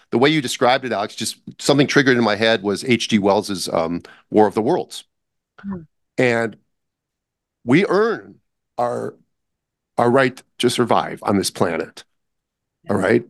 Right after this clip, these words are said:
Speaker 1: by, you know, evolution. And when you start to monkey with evolution, then you can really mess things up. And the way that the War of the Worlds was won was not by all the military might in the world.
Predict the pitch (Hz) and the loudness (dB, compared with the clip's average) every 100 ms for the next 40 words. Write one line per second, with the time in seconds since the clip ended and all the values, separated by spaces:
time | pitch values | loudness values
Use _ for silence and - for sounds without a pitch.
0 | _ - 180 120 113 113 110 - - 113 | _ -18 0 2 4 2 0 -6 -2 0
1 | 101 123 123 151 175 - - _ _ _ | 2 2 2 0 -2 -6 -14 _ _ _
2 | _ _ _ _ _ - 123 117 120 123 | _ _ _ _ _ -2 -2 0 0 0
3 | 131 147 143 - 147 147 - 131 113 147 | 0 -2 -6 -2 -2 -2 -4 -4 -4 -4
4 | 180 117 104 107 135 104 110 117 - - | -4 -4 -6 -6 -6 -4 -4 -4 -6 -10
5 | - - _ _ _ _ _ _ _ _ | -14 -20 _ _ _ _ _ _ _ _
6 | _ _ _ - 98 117 120 110 110 110 | _ _ _ -6 0 2 4 2 0 -2
7 | 110 - 107 104 113 123 104 104 - 117 | -6 -2 0 0 -2 -2 -4 -6 -6 -4
8 | 113 101 165 - - 101 101 104 120 143 | -4 0 -2 -2 -8 -6 -6 -2 0 0
9 | 135 110 110 104 117 107 117 98 101 110 | -2 -4 -6 -6 -6 -4 -4 -4 -4 -4
10 | 107 104 92 110 185 131 101 - 117 143 | -4 -10 -2 2 2 2 -4 -4 -4 -2
11 | 113 95 104 107 101 95 - 95 87 85 | -4 -4 -6 -6 -8 -8 -4 -4 -2 -2
12 | 90 82 82 117 98 - | -4 -4 0 2 0 -4